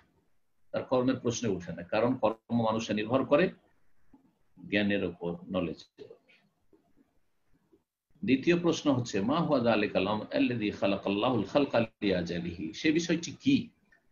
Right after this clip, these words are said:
যেই বিষয়ের জন্য আল্লাহ মানুষকে সৃষ্টি করেছেন, বিষয়টি কি?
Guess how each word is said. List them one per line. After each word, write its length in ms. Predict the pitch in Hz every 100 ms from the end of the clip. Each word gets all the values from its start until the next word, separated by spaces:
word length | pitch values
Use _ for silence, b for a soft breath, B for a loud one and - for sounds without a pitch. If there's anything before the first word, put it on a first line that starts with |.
| _ _ _
যেই 300 | - 131 170
বিষয়ের 400 | 165 170 180 170
জন্য 540 | 156 156 151 143 143 -
আল্লাহ 500 | 104 98 113 143 127
মানুষকে 400 | 190 - - -
সৃষ্টি 420 | - - - 98
করেছেন, 400 | - 85 87 90
বিষয়টি 460 | - 123 127 120 104 -
কি? 220 | 90